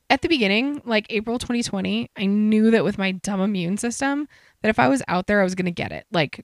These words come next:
definitely. So I locked myself away, and even roommate Ryan was just going grocery shopping for the two of us, and I just barely left the house. I should have kept that up, um, but I think everyone who has had their first vaccine knows you sort of get this, like, high,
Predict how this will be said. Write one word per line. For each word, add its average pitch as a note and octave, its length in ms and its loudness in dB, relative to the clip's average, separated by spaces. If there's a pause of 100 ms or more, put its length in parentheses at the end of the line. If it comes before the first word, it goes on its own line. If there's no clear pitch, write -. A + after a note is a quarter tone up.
definitely. D3 760 -6
So - 160 2
I F#3+ 80 8
locked A3 340 0
myself C#4+ 320 0
away, F#3+ 440 0
and G#3 100 -4
even C#4 260 0
roommate A#3+ 320 2
Ryan F3 480 0
was G3+ 140 -4
just - 180 -8
going F3 200 -2
grocery F3 340 -4
shopping E3+ 360 -2
for F3 120 -4
the E3+ 80 -2
two E3+ 180 -2
of F3+ 100 0
us, A3+ 320 0 (500)
and A3+ 180 6
I A#3 180 2
just C#4 220 -2 (220)
barely F3+ 280 4
left E3+ 220 -2
the - 60 -8
house. - 440 -8 (460)
I G3+ 120 4
should B3 140 2
have C4+ 80 0
kept A#3+ 200 -2
that F#3+ 160 2
up, F#3+ 220 0 (180)
um, F#3 580 0 (420)
but G3 220 4 (100)
I F#3 100 4
think G3+ 300 -4 (120)
everyone F#3 400 0
who A#3+ 340 4
has G#3+ 140 -2
had F3 180 2
their G3 120 -2
first F3+ 240 -6
vaccine F#3 440 -4
knows F3+ 300 -2
you G3 100 -4
sort G3+ 200 -4
of G#3 60 -6
get F#3 200 -6
this, G3 180 -6
like, F3 140 -6
high, A3+ 500 -4